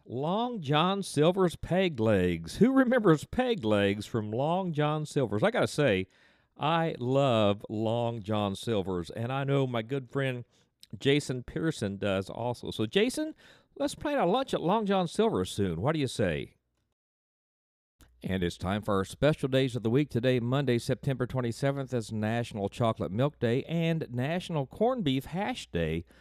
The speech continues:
Who remembers corned beef hash in a can from Armour? That was a staple in our house growing up. Tuesday the twenty-eighth is National Drink Beer Day and National Strawberry Cream Pie Day. Wednesday the twenty-ninth, National Biscotti Day,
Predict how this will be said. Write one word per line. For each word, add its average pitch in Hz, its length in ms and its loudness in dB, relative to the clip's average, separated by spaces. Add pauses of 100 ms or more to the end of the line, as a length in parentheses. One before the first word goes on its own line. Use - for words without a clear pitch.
(200)
Who 247 100 -4
remembers 214 400 0
corned 175 360 -2
beef 151 240 -2
hash 131 440 -8
in 113 100 -8
a 117 60 -6
can 156 440 -6
from 131 240 -8
Armour? 147 440 -2
That 95 200 -4
was 117 160 -8
a 85 120 -2
staple 120 480 -4
in 85 100 -4
our 120 220 -6
house 76 280 -6
growing 78 360 -6
up. 104 240 -6 (480)
Tuesday 127 320 2
the 127 120 0
twenty-eighth 143 460 -2
is 120 160 -4
National 131 640 -2
Drink 117 380 0 (100)
Beer 160 300 2
Day 107 340 2
and 147 300 -4
National 165 560 -2
Strawberry 147 680 2
Cream 170 480 -2
Pie 123 440 -2
Day. 78 400 -2 (540)
Wednesday 175 340 2
the 170 100 0
twenty-ninth, 185 600 0
National 156 580 -2
Biscotti 160 580 0
Day, 85 440 0